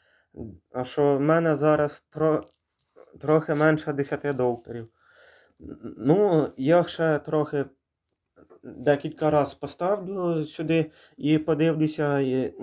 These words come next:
і наскільки добре тут можна заробити. Е, про це все я розповідаю в своєму Telegram-каналі. Е, і, і, і на цьому, я думаю, я буду вже закінчувати.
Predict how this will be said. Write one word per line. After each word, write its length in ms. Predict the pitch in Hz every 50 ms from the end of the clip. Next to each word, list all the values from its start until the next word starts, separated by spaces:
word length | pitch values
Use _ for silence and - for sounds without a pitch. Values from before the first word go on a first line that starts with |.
| 127 127 - _
і 200 | - 131 113 - -
наскільки 1000 | 131 135 147 147 - - 175 175 170 - - - 156 151 151 147 139 139 139 - -
добре 480 | 123 127 127 160 185 185 175 175 170 160
тут 200 | 165 151 151 147
можна 800 | 147 156 156 151 143 147 147 147 147 143 135 127 127 127 120 107
заробити. 540 | 104 127 135 135 139 123 113 117 110 95 - _ _ _ _ - - - _ - - - - - _ -
Е, 300 | 120 120 120 123 120 104 98 - - _
про 120 | - 160
це 200 | 156 - - 175
все 320 | 170 170 - 220 208 226 214
я 300 | 190 180 175 175 170 165
розповідаю 720 | 170 160 160 - 165 160 156 160 131 151 160 165 156 156
в 60 | 151
своєму 240 | 151 - 156 160 160
Telegram-каналі. 1040 | 151 - 143 139 147 143 147 143 151 147 - 143 135 131 120 113 110 110 104 - - - _ _ _ _ _ _ _ _ _ _ _ _ _ _ _ _ _ _ _ _ _ _ _ _ _ - - _ _ -
Е, 280 | 131 123 117 117 - - _ _ _ _ _ _ -
і, 100 | 117 - - _ -
і, 180 | 131 135 - _ _ -
і 420 | 135 143 151 156 151 147 143 139 131 110 - _ _ _ _ _ _ _ _ _ _ _ _
на 120 | - 147 143
цьому, 600 | 143 - 185 202 214 214 208 202 196 185 175 151 160
я 180 | 170 160 165 160
думаю, 480 | 156 170 165 165 165 156 156 160 160
я 160 | 151 147 151
буду 320 | 143 139 143 156 151 151 151
вже 200 | 143 147 151 143
закінчувати. 720 | 127 147 139 - 196 202 208 - - 175 175 175 175 -